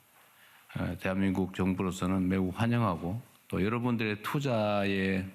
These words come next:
임하는 기대가, 에, 실망으로 변하지 않도록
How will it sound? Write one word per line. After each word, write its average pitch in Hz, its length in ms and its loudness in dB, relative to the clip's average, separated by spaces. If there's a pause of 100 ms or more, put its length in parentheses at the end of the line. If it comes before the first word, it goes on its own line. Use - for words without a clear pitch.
(500)
임하는 101 420 2
기대가, 104 640 -2 (320)
에, - 60 -4 (680)
실망으로 117 600 2
변하지 98 320 0
않도록 90 440 0